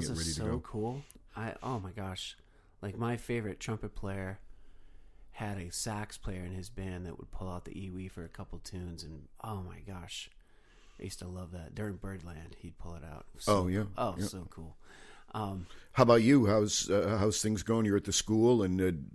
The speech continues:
Speaker 1: Yeah.
Speaker 2: do, are you playing with a band or anything? Uh,
Speaker 1: You know, I was playing with a big band.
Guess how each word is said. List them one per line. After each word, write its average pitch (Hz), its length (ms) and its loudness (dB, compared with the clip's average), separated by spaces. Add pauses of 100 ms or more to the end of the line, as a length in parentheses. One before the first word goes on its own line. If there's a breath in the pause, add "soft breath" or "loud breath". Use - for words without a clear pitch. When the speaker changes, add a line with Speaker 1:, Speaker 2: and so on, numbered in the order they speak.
(160)
Speaker 1:
Yeah. 160 360 -4 (320)
Speaker 2:
do, 113 160 0
are 104 100 6
you 107 140 8
playing 110 240 10
with 110 120 8
a 101 40 6
band 117 440 6
or 120 360 6
anything? 123 480 4
Uh, 113 160 2
Speaker 1:
You 156 80 -2
know, 165 140 0
I 151 240 2
was 156 200 0
playing 185 560 2
with 147 320 2
a 123 40 -2
big 117 340 -4
band. 95 560 -4